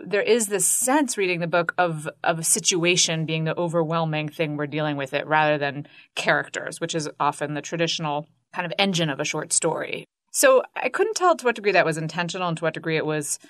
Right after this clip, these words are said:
just that Phil Clay's many skills, which we see here, maybe don't extend yet to that kind of deep characterization. And maybe part of it is also just war, right? That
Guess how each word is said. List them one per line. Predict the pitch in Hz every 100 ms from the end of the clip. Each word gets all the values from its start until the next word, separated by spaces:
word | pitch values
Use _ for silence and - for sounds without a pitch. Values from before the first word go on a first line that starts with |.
| - - _ -
just | 170 175 -
that | 160 156 - _
Phil | - - - - 190 170
Clay's | - 175 165 160 156 - - - -
many | 180 185 180 170
skills, | - 175 165 156 160 156
which | 165 170 -
we |
see | 175 302 330
here, | 302 196 180 - -
maybe | 190 190 185
don't | 175 156
extend | 165 - 160 156 - - - 151
yet | 165 147 - -
to | 175
that | 147 139
kind | - 160
of | 147 147
deep | 160 156
characterization. | - 147 143 143 139 143 143 135 - 151 _ -
And | 190 190
maybe | 202 214 214
part | - - 208
of | 190
it | 190
is | 180
also | 175 185
just | 165 160
war, | 147 160 220 147 139
right? | 147 156 165 160
That | 147 143